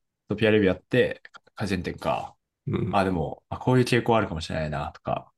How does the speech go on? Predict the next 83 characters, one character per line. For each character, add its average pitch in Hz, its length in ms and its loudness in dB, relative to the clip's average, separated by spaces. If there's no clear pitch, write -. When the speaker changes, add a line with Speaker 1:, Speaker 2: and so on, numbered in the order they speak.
Speaker 2:
う 92 80 2
ん 85 60 4
う 80 60 4
ん - 20 4
う - 20 4
ん。 80 60 4
Speaker 1:
思 101 220 4
い 98 60 2
つ - 160 -6
つ、 - 260 -12
う 98 60 0
ん。 78 220 -2
あ、 117 80 0
で 107 60 4
も 95 60 2
そ - 120 0
れ 107 40 4
別 98 240 0
に 95 360 0
ピ 113 100 2
ア 104 60 4
レ 104 100 4
ビ 101 100 4
ュ - 40 4
ー - 20 0
の 82 60 -4
時 90 200 -6
じ 90 60 -2
ゃ 87 40 2
な 85 60 -2
く 85 60 -8
て 85 100 -6
も 73 240 -8
指 - 220 -2
摘 - 20 -14
で 101 100 2
き 98 60 -4
た - 80 -2
か - 100 -4
も 80 80 0
な、 85 200 2
み 82 100 -6
た 76 100 -6
い 71 40 -8
な 67 100 -10
の - 80 -12
を - 80 -18
Speaker 2:
は 90 100 -2
い 82 40 0
は 78 60 -8
い - 40 -4
は 80 60 0
い - 20 -6
は 80 60 -8
い。 87 60 -6
Speaker 1:
自 92 120 -4
分 90 80 -2
で 87 320 -4
思 101 100 -2
っ 87 80 -2
た 78 100 -4
り 73 60 -2
し - 80 -4
ま 80 80 0
す - 120 -6
ね。 - 300 -8
う 90 60 0
ん。 71 180 -2
Speaker 2:
あ - 100 -6
あ。 82 340 -2
Speaker 1:
は 87 100 0
い。 117 140 -6
Speaker 2:
あ、 170 120 0
そ - 200 0
う - 20 6
い 208 40 4
う - 40 2
の 220 40 6
に 175 100 4
気 - 160 -4
づ 104 120 0
け - 120 -2
る - 160 -6